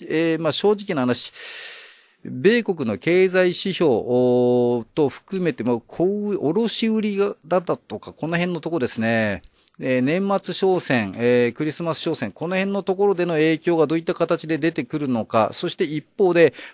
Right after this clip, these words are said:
パウエルエフアールビー議長ほか、エフアールビーの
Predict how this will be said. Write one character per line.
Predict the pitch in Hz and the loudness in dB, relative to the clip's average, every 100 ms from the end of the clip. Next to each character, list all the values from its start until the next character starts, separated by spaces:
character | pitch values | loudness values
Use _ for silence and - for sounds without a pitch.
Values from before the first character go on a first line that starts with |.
| _ | _
パ | 240 | 6
ウ | 269 | 8
エ | 233 | 8
ル | 151 | 8
エ | 131 127 | 6 6
フ | - | 6
ア | 151 | 6
ー | |
ル | 151 139 | 6 2
ビ | 151 | -2
ー | 143 | 0
議 | 151 | -2
長 | 143 113 | 0 0
ほ | 92 104 | 0 -6
か、 | - 147 | 2 2
エ | 135 135 | 4 2
フ | 190 | 4
ア | |
ー | 202 | 4
ル | 202 | 2
ビ | 202 | 0
ー | |
の | 147 | 0